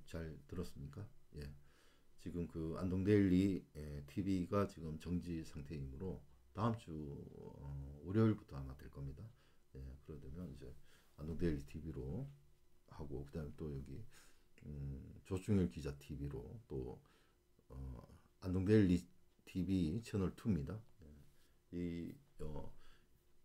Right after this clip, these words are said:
안동데일리, 어, 채널 투, 조충일 기자 티비도 많이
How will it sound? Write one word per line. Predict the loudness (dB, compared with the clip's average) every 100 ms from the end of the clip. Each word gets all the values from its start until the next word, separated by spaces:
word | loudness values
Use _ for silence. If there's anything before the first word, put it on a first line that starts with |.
| -14
안동데일리, | -4 2 6 8 8 6 2 0 -2 -4
어, | -8 -4 -4 -6 -12 -14 -18 -20 -20 -20 -4
채널 | 4 4 4
투, | 0 0 2 -2 -8 -14 -10
조충일 | -2 2 2
기자 | 6 6 6
티비도 | 0 -6 0 0
많이 | 2 2 4 2 2